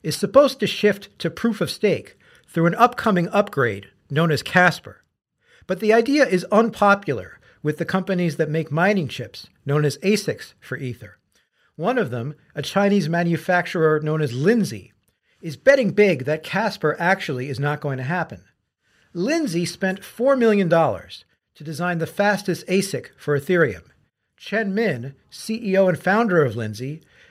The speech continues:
expressed skepticism about the value of a switch to proof-of-stake consensus. She also claimed that some unnamed mining farms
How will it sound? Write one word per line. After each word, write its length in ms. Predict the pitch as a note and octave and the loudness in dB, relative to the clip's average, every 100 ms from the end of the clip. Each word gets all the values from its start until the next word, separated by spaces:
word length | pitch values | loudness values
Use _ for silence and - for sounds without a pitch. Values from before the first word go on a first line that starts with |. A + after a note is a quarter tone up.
| _ | _
expressed 600 | D#3 - - B3 A#3+ - | -10 -8 0 2 2 -8
skepticism 840 | - - - C4 C4 - E3+ C3 C3+ | -20 -12 -2 -2 -2 -4 -4 -2 -6
about 300 | C#3+ D#3+ D#3+ | -4 -2 -2
the 80 | D3+ | -2
value 600 | D#3+ E3+ E3+ C#3 C#3 C#3 _ | 2 2 2 2 0 -4 _
of 140 | - C#3+ | -6 -4
a 60 | |
switch 360 | C#3+ - F3 F3 | -4 -2 -4 -4
to 80 | D#3 | -10
proof-of-stake 640 | - D#3+ D3 - - D3 C#3+ | -6 -6 -6 -12 -6 -6 -4
consensus. 720 | C#3+ G3+ F#3 - G#2 - _ _ _ _ _ _ | -6 -2 -4 -6 -20 -20 _ _ _ _ _ _
She 200 | - C3 - | -20 -16 0
also 360 | G#3 C4 G3+ | 4 4 0
claimed 480 | E3+ - B2 A#2+ A#2+ - _ | -4 -4 -6 -6 -10 -16 _
that 160 | - D3+ | -6 -6
some 320 | - F#3+ F3 - | -2 -4 -4 -4
unnamed 680 | G3 A3+ F#3 F#3+ F#3+ F3+ D3 | -2 0 -2 0 0 -2 -4
mining 340 | E3 F#3+ F3+ | -2 0 -2
farms 520 | - G#2+ F#2+ - - | -4 -10 -12 -16 -20